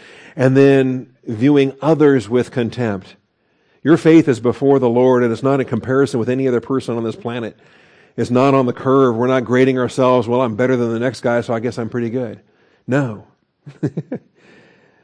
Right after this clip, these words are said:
Two men went into the temple to pray, one a Pharisee and the other a tax collector. And the Pharisee stood and was praying this to himself, "God, I thank you that I am not like other people." <laughs>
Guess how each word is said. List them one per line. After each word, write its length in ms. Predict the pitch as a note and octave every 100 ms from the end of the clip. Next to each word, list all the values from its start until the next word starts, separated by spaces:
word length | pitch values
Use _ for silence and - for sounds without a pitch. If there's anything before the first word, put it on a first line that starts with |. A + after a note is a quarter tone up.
| _ _ _ _ _ _ _ -
Two 160 | E3+
men 260 | E3 E3 D3+
went 200 | D3+ D3+
into 240 | C3 D3+
the 240 | C3+ C3 A2+
temple 360 | D3 C#3+ C3
to 80 | B2
pray, 380 | - C#3 B2+ A#2
one 240 | A2+ B2+
a 40 | A#2+
Pharisee 560 | C3+ C3 B2+ - A2+
and 100 | A2
the 60 | A2+
other 180 | A#2 A2+
a 40 |
tax 360 | A2 A#2+ A2+ -
collector. 560 | A2+ G#2+ G#2 A2 G#2 _ _ _ _ -
And 120 | A#2
the 60 | -
Pharisee 460 | C#3+ C#3 B2+ C3
stood 460 | A#2+ - C#3+ C#3+ C3+
and 80 | A#2+
was 140 | B2
praying 520 | - C#3+ C3+ C3+ B2+
this 200 | B2 A#2+ -
to 100 | A#2+
himself, 640 | A#2 - B2+ A#2+ G#2+ G#2
"God, 480 | A#2 B2 B2 A2+ G2+ - - - A#2+
I 120 | A2+
thank 400 | - D3 D#3+ -
you 320 | B2 G#2 - -
that 160 | A2+ A#2
I 180 | C3 B2+
am 200 | B2+ B2+
not 260 | C#3 C3
like 240 | B2+ B2+ B2
other 180 | A#2+ A#2
people." 420 | B2 A2+ G#2+ - _ _ _ - -
<laughs> 100 | E3+